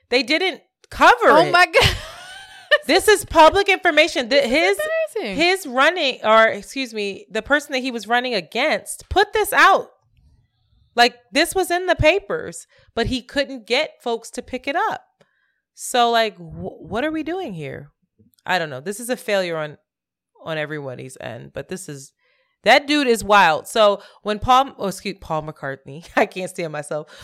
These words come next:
Speaker 1: When Kevin McCarthy comes out and starts talking shit about Joseph Robinette Biden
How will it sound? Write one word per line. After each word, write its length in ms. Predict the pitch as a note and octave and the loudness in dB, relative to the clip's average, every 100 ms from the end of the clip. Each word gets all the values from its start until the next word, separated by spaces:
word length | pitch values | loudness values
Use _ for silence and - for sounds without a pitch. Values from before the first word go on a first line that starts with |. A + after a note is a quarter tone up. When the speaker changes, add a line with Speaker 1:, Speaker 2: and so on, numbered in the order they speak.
| - A3+ | -8 -6
Speaker 1:
When 140 | A#3 | -2
Kevin 360 | D4+ C#4+ F#4+ E4 | 2 4 2 0
McCarthy 500 | D#4 C4+ C#4 C#4+ B3+ | 2 4 4 2 -2
comes 300 | B3+ G#3+ G3 | -2 -2 0
out 300 | F3 F3 - | 2 2 -2
and 180 | G3 G3 | -6 -2
starts 300 | A#3 A3+ - | 0 0 2
talking 300 | A3+ A3+ G3+ | 2 2 -6
shit 340 | - C4+ A#3 | -2 0 0
about 340 | F#3 F#3 F3 | 0 0 0
Joseph 540 | D3 D#3+ A#3 B3 C#4+ C4+ | -2 -2 0 -2 -6 0
Robinette 580 | A3+ A3 A3 G#3+ G#3 F3+ | 4 4 2 -2 -2 2
Biden 520 | F#3+ G3 D#3 C#3 | 4 4 0 -10